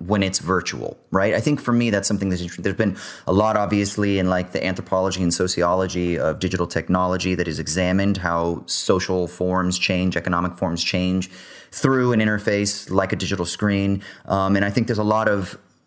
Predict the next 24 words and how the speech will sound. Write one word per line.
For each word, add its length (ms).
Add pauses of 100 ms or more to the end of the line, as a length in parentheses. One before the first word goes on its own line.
(120)
fear 320
and 140
concern 380
about 220
what 120
it 60
might 180
mean 320
with 240
the 80
virtual 340
world, 220
es-, 240
especially 380
with 80
the 80
popular 760
popularity 640
of, 140
like, 140
the 80
metaverse 420
coming, 240
right? 260